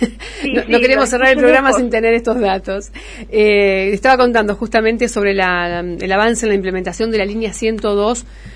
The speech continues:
Speaker 2: para niños,
Speaker 1: Sí.
Speaker 2: niñas y adolescentes. ¿Qué es básicamente? ¿Qué, qué le permite a los niños, niñas y adolescentes esta línea?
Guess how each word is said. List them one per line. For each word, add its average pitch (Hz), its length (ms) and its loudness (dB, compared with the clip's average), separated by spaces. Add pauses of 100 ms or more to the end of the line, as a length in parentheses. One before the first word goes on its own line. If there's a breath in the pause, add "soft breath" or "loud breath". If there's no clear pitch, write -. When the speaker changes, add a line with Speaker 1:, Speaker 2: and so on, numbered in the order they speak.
(120 loud breath)
Speaker 2:
para 202 200 4
niños, 247 340 -2
Speaker 1:
Sí. 220 60 -4
Speaker 2:
niñas 240 340 -4
y - 20 -2
adolescentes. 196 720 -2 (260 loud breath)
¿Qué 370 180 0
es - 200 -4
básicamente? 214 840 0
¿Qué, 226 240 -6
qué 254 80 -4
le 254 100 -2
permite 196 720 -4
a 190 100 -8
los 180 140 -8
niños, 208 300 -4
niñas 196 240 -4
y 190 40 -4
adolescentes 165 560 -8
esta - 140 -12
línea? 160 320 -12